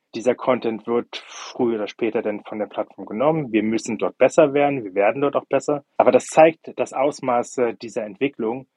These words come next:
dass, äh, ganz viel herabwürdigender Content überhaupt gar nicht mehr den Weg zu den Nutzern findet. So, wir haben ein wunderbares, äh, Beispiel,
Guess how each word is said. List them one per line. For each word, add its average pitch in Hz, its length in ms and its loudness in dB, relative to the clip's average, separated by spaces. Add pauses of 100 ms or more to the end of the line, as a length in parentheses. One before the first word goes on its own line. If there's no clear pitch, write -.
(120)
dass, - 320 -2
äh, 117 160 4
ganz 123 300 -2
viel 127 540 2 (220)
herabwürdigender 120 920 0
Content 110 640 -8
überhaupt 117 460 0
gar 107 160 0
nicht 107 200 -12
mehr 107 300 -2 (240)
den 107 200 -2
Weg 110 220 -4
zu 107 100 -6
den 101 120 -8
Nutzern 101 380 -8
findet. - 240 -18 (340)
So, - 80 -8 (160)
wir - 140 0
haben 113 280 2 (500)
ein 104 200 -8
wunderbares, 117 580 6
äh, 110 140 8
Beispiel, 113 540 2